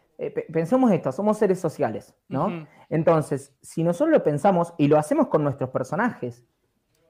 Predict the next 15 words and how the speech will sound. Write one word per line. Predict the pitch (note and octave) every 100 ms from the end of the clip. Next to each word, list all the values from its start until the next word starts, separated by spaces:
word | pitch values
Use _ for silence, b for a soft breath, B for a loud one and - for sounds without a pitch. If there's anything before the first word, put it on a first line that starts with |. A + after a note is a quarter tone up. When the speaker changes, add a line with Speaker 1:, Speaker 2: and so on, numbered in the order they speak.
| -
Speaker 1:
cuando | D#3 D3+ E3
Speaker 2:
Ujú. | A#3+
Speaker 1:
uno | D#4+
escribe, | - - E3+ D#3 C3+ C#3 C#3
no | D#3+ A3+
me | C#4
imagino | F3 C#3+ B3+ F#3+
un | D3
escritor | - C#3 C3+ E3 F3 -
sacando | - C#3 - F3+ F3
de |
la | D3+ C#3+
galera | D3 F3+
un | F#3+ E3
personaje | C#3 C#3 C#3+ E3+ G3 A#3 A#3+